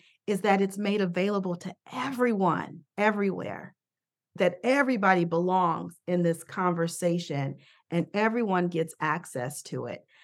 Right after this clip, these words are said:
And I tell you, so from that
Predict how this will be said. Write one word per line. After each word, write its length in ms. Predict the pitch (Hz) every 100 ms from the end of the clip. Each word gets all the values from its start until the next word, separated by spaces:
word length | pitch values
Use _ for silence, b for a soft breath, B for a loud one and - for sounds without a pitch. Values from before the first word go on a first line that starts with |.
| b b -
And 140 | 202
I 120 | 214
tell 260 | 214 262 277
you, 320 | 262 214 - -
so 380 | 247 220 - _ - _ _ _ -
from 220 | 262 226
that 380 | 220 220 285 -